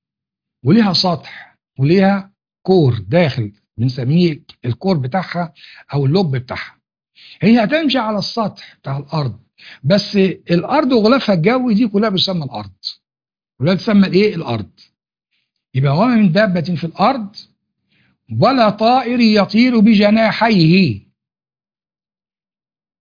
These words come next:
ولا طائر يطير بجناحيه، الطيور بتطير بالجناحات بتاعتها. "إلا أمم أمثالكم". كلمة أمة يعني جماعة من المخلوقات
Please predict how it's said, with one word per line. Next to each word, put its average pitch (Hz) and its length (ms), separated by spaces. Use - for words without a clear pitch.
ولا 156 220
طائر 202 320
يطير 208 540
بجناحيه، 185 1000
الطيور 139 320
بتطير 156 400
بالجناحات 175 460
بتاعتها. 214 480
"إلا 269 720
أمم 220 460
أمثالكم". 139 720
كلمة 320 420
أمة 220 500
يعني 156 400
جماعة 165 600
من 180 180
المخلوقات 180 920